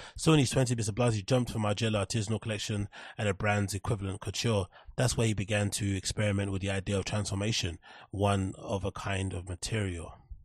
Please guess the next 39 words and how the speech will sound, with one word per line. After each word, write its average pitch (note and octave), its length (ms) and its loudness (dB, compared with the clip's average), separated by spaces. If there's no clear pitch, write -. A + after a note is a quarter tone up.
"I C#3 100 6
could C#3 180 4
really G3+ 220 6
use D#3+ 220 6
my B2+ 140 6
passion C3 460 4
digging, A2 380 0
being C3+ 220 6
curious," B2+ 640 2
which - 240 -10
comes B2 220 2
from A2 100 -2
his G#2+ 180 0
archaeology A2+ 720 2
historian A2+ 680 2
background, A2+ 420 2
I'm F#2+ 120 2
guessing. - 440 -2
But C3 280 8
he C#3+ 120 6
said E3+ 320 6
he D3 120 4
was B2+ 160 8
worried C#3 360 8
that A#2+ 160 6
he A#2+ 100 2
would A#2+ 200 6
be A#2 220 2
pigeonholed A#2+ 520 6
as G#2 140 4
a G#2+ 60 2
conceptualist. G#2 760 0
So A#2+ 160 2
he A#2 120 6
ended C#3 240 8
up B2 180 4
hopscotching - 600 2
to A#2 120 2
Celine A#2 460 2